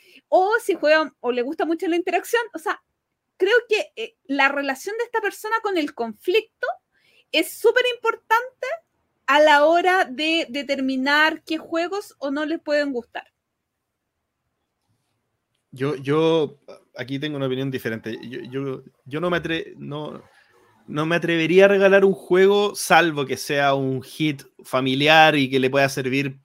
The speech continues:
Speaker 2: por último, para tenerlo en la casa, para distintas cosas. Pero, pero no me atrevería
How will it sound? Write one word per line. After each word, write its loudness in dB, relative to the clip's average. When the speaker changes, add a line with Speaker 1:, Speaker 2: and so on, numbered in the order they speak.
Speaker 2:
por -6
último, -2
para 0
tenerlo 2
en 2
la 0
casa, 0
para -4
distintas -10
cosas. -6
Pero, 0
pero 6
no 0
me 0
atrevería 2